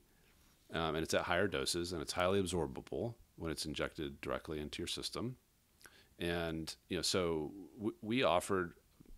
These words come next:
you know, okay, so age was another big indicator of poor outcomes with covid. And so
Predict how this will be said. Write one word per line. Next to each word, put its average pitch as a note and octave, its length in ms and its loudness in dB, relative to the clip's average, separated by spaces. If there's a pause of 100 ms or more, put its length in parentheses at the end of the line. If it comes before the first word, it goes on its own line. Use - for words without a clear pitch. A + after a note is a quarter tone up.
you A2+ 100 0
know, F#2+ 80 4
okay, E2 320 0
so F2+ 240 2
age G#2 420 6
was F#2 180 4
another F2+ 340 4
big E2 280 0
indicator E2+ 640 0
of D#2+ 480 0 (220)
poor F#2 180 2
outcomes E2+ 720 -2
with E2 220 -2
covid. G#2 400 0 (420)
And F2 160 -2
so D#2+ 480 4